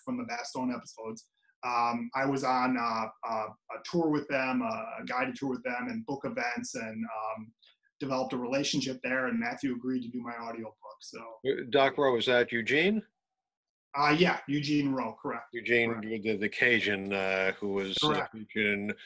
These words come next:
Speaker 2: was he featured in the Bastogne episode or the one after that?
Speaker 1: Um,
Speaker 2: The
Speaker 1: the
Speaker 2: voice
Speaker 1: Ba-, uh, the Bastogne episode was told through his eyes, the medic. But again, it's, it's, he's not the one who's doing my narration. It's Matthew.
Speaker 2: Oh, yeah, right.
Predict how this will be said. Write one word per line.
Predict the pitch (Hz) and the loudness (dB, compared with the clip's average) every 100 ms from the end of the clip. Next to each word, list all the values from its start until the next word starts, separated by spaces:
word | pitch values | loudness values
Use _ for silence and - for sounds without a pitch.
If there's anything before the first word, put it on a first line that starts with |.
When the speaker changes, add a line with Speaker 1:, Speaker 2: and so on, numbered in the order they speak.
| - | -4
Speaker 2:
was | - 131 | 2 4
he | 175 | 6
featured | 185 180 170 | 6 6 6
in | 165 | 4
the | 151 | 4
Bastogne | 131 127 - 160 196 | 4 4 6 6 6
episode | 214 220 - 247 254 | 4 2 4 4 6
or | 226 | 6
the | 175 | 6
one | 156 147 135 | 4 4 4
after | 123 - 101 | 2 2 0
that? | 92 92 90 - _ _ _ _ - 160 | 2 2 2 -4 _ _ _ _ -6 2
Speaker 1:
Um, | 170 170 170 - 143 | 6 6 6 0 2
Speaker 2:
The | 185 175 | 8 8
Speaker 1:
the | - | 6
Speaker 2:
voice | |
Speaker 1:
Ba-, | - 180 175 147 - - _ _ - | 6 6 4 -4 -18 -20 _ _ -2
uh, | 160 156 | 0 2
the | 156 | 2
Bastogne | 170 170 - 214 214 | 4 4 4 4 4
episode | 190 180 190 175 | 4 2 6 6
was | 160 - | 6 0
told | 165 160 | 0 0
through | 156 139 | 2 2
his | 135 156 | 4 2
eyes, | 135 120 120 | 2 2 0
the | 131 | 0
medic. | 123 120 110 - _ | 0 2 -2 -6 _
But | 143 | -2
again, | 156 165 156 | 2 4 2
it's, | 156 - - - | 0 -6 -12 -12
it's, | - 180 | -8 -8
he's | - 208 190 | 0 4 6
not | 170 | 6
the | 175 | 4
one | 156 | 4
who's | 151 139 | 2 2
doing | 135 | 2
my | 127 | 4
narration. | 123 120 120 120 - 120 | 4 4 2 2 -2 4
It's | 113 | 4
Matthew. | 127 123 127 139 | 4 0 0 4
Speaker 2:
Oh, | |
yeah, | 131 104 85 107 | 6 8 4 -2
right. | 95 | -6